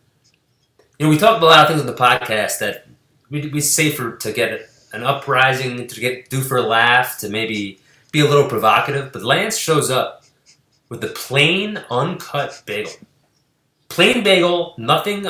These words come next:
on it, uncut. Almost, and then he, he, like, raises it to the sky to show me that he's having this bagel.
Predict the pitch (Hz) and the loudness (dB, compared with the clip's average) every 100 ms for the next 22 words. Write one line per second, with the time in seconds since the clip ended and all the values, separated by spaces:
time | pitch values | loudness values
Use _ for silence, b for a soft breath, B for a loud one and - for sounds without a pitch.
0 | - - 131 139 135 135 - _ _ _ | -10 -6 0 0 0 -6 -16 _ _ _
1 | _ _ 147 220 - 147 131 - - - | _ _ 0 0 0 2 2 0 -14 -20
2 | _ _ b b b - 151 262 - 170 | _ _ b b b 0 2 2 2 2
3 | 165 185 175 151 151 151 143 143 - 139 | 4 4 2 0 0 2 2 0 -2 2
4 | 180 208 190 - 143 139 143 147 - - | 2 2 -2 -2 -4 -2 0 0 0 2
5 | 160 214 147 95 117 123 120 117 143 156 | 2 2 0 -4 -6 -8 -6 0 2 2
6 | 151 - 156 156 113 - | 0 -2 -2 0 -2 -4